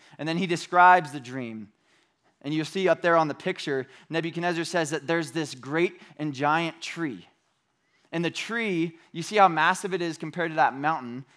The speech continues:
I think this picture doesn't even do justice to the dream that Nebuchadnezzar had. There's this tree that covers the whole earth, and all the peoples of the earth have food from this tree.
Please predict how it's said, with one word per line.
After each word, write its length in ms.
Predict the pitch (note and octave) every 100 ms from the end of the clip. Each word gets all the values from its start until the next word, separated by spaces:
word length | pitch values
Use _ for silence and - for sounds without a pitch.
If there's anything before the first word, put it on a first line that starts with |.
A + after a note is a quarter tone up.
| -
I 60 | C#3
think 160 | F#3+
this 160 | F3 -
picture 320 | F#3+ F#3 F3+
doesn't 240 | E3 D#3+
even 200 | E3 D#3+
do 120 | D3 C#3
justice 520 | C#3 D#3+ - C#3+ -
to 60 |
the 100 | C3+
dream 400 | A#2 A#2 D3 D#3
that 120 | C#3 B2
Nebuchadnezzar 600 | C3+ B2+ A2+ C3 B2 A2
had. 320 | G#2 G2+ A2 _ _ _ _ _ -
There's 160 | F#3
this 160 | F3 E3+
tree 240 | - A3
that 160 | G3 -
covers 340 | G3 G3 G3
the 120 | E3 D#3+
whole 360 | G3 G3+ G#3
earth, 280 | G3 D#3+ A2+ - _ _ _ _ _ _
and 120 | D#3+
all 420 | E3 G3 A3 A3+ G#3
the 100 | G#3
peoples 400 | G#3+ G#3 G#3 F#3+
of 80 |
the 140 | E3+ E3
earth 380 | G3+ D#3+ - _ _ _ _ _ -
have 280 | F#3 -
food 260 | G#3+ B3+ E3+
from 220 | - E3
this 180 | C#3 -
tree. 380 | - C#3 A2